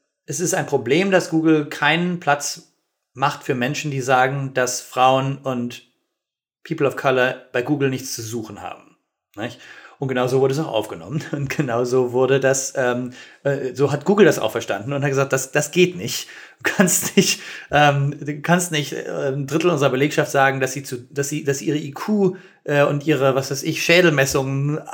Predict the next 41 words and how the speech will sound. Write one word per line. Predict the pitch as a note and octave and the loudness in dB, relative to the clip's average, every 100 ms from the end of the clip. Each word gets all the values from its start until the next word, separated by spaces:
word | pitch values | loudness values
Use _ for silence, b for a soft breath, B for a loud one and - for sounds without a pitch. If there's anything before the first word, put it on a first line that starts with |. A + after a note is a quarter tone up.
| - | -2
äh, | C3 C3 B2+ | 2 4 4
nahelegen, | C3+ C#3+ C#3+ C#3 | 4 6 4 2
dass | C3+ | 0
sie | C#3 C3 C3 B B | 0 -4 -6 B B
hier | D#3+ D#3+ | 4 6
nur | D#3 | 4
zu, | D#3 D#3 E3+ | 2 0 2
nur | D3+ | 2
als | C#3 C3 | 2 2
Fehler | - F3 D3+ A#2+ | 2 4 4 2
sind | G2+ C3 | -2 -6
und | C3 | -6
dass | A#2+ | -6
sie | C3 | -4
eigentlich, | A#2 B2+ C3 B2 - - - | -4 -4 -4 -8 -10 -14 -10
ähm, | C#3 B2+ B2+ B2+ | -6 -6 -8 -2
rausfliegen | B2+ C#3 B2 G#2 G#2 | 0 0 -2 -6 -6
sollten. | F#2 - D3+ D#3+ B B B - | -8 -6 -8 -8 B B B -8
Ähm, | B2+ B2 B2 C3 | -4 -4 -4 -6
das | C3 | -6
ist | D3 C#3+ | -6 -6
mit | C#3 | -6
unserer | C3+ B2+ | -4 -4
Firmenkultur | B2 C3+ C3+ B2+ B2 | -2 -4 -4 -6 -6
nicht | A#2+ - | -6 -6
vereinbar. | - - - - _ - B B B | -10 -10 -18 -20 _ -20 B B B
Ähm, | C#3 B2+ B2+ B2 - _ b b b b b - | 0 0 0 -8 -16 _ b b b b b -4
aber | C#3+ C#3 | 0 2
das | C#3 E3 | 2 6
wurde | F3+ | 6
dann | F3+ F3+ | 6 4
eben | D#3 D#3+ D3+ | 4 4 0
als, | B2+ B2+ C3 - - | 0 0 0 -4 -2
als | A#2+ A#2+ A#2+ - - | 0 0 -2 -6 -6
unmögliche | - C3+ C#3 C#3 D3 | -4 -2 0 -2 -2
Zensur, | - C#3+ C3 B2 B2+ G2+ - _ - | -2 -2 -2 -2 -2 -2 -8 _ -14
ähm, | A2+ G#2 G2+ G#2 _ - | -10 -8 -8 -14 _ -16
mit | C3+ | -12
Zensur | - A2+ A#2+ B2 A2+ - | -10 -8 -2 0 0 -2
ausgelegt. | A2+ - G#2+ G#2 | -8 -6 -6 -6
Na, | B2+ | -8